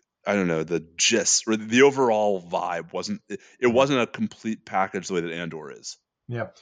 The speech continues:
Speaker 2: I, I, what I'd really love, never mind the prequels, that's a, sort of a lost cause. <laughs> Can they go back and redo, uh, Boba Fett? Just
Speaker 1: Seriously.
Speaker 2: pretend, pretend that that never happened, that the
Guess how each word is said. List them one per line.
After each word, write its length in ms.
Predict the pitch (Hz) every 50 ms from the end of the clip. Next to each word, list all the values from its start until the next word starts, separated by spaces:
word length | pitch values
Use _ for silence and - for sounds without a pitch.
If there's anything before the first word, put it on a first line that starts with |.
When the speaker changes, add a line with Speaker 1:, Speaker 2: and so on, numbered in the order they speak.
| - -
Speaker 2:
I, 220 | - 139 139 139 - -
I, 60 | 160
what 180 | 143 139 156 151
I'd 160 | 151 127 110
really 240 | 117 135 151 156 139
love, 220 | 123 120 113 107
never 200 | 131 147 147 139
mind 240 | 135 131 127 127 110
the 60 | 101
prequels, 560 | - - - 117 107 - - 98 98 98 95 101
that's 200 | 107 110 - -
a, 40 | 92 - _
sort 220 | - - 117 101
of 60 | 101 101
a 40 | 104
lost 240 | 101 101 - - -
cause. 400 | 113 104 98 98 95 - - _ _ - - - - 170
<laughs> 320 | - - - - _ _
Can 140 | - 160 165
they 100 | 165 170
go 180 | 143 175 196 202
back 240 | 185 185 175 - -
and 140 | 147 135
redo, 580 | 135 143 143 131 131 139 139 135 135 131 127 131 -
uh, 380 | 120 117 113 110 104 101 95 90 87 - - 110
Boba 300 | 98 110 110 113 117 117
Fett? 320 | - 139 131 131 135 - _ _ _ _ _ _ _ _ _ _ _
Just 140 | - - -
Speaker 1:
Seriously. 480 | 92 - 98 92 208 190 - 76 92
Speaker 2:
pretend, 160 | - - 135 - _ _ _ _
pretend 400 | - 165 147 135 - 165 160 160
that 200 | 151 143 117 143
that 180 | 139 135 135 135
never 220 | 131 131 127 127
happened, 380 | 123 120 120 123 123 127 123 113
that 140 | 107 92 -
the 200 | 104 101 98